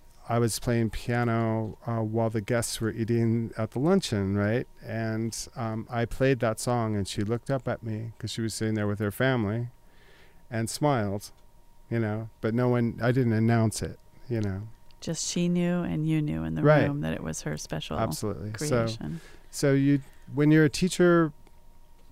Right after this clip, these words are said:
Speaker 1: um, music instructor, sometimes there's a box of Kleenex on the floor, Tom, you know, because someone's upset. Sometimes you're the s-, psychologist, you know. It's, it's not always like that, but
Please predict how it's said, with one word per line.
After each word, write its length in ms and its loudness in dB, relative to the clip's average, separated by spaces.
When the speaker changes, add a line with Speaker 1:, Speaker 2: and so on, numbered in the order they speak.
Speaker 1:
um, 460 0
music 320 0
instructor, 640 2
sometimes 600 2
there's 160 0
a 40 2
box 280 0
of 60 -6
Kleenex 640 2
on 200 2
the 40 0
floor, 280 4
Tom, 520 -4
you 80 -2
know, 80 0
because 220 -2
someone's 320 0
upset. 460 -2
Sometimes 640 0
you're 260 0
the 80 -6
s-, 320 -8
psychologist, 880 0
you 80 0
know. 240 -2
It's, 380 -6
it's 120 -6
not 140 6
always 260 8
like 160 2
that, 240 -2
but 240 -2